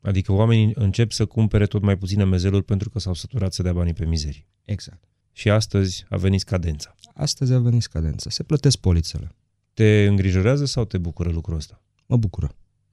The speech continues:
Speaker 1: De ce?
Speaker 2: Pentru că suntem mult mai conștienți, în primul rând.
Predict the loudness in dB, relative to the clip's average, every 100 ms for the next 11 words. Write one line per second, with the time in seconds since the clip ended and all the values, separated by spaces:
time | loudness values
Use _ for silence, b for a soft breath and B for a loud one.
0 | _ _ _ _ _ -8 -6 -8 -10 _
1 | _ _ _ _ -8 -6 -2 2 4 6
2 | 4 4 6 8 8 6 6 2 2 2
3 | 4 4 0 -6 -2 0 2 2 2 0
4 | -4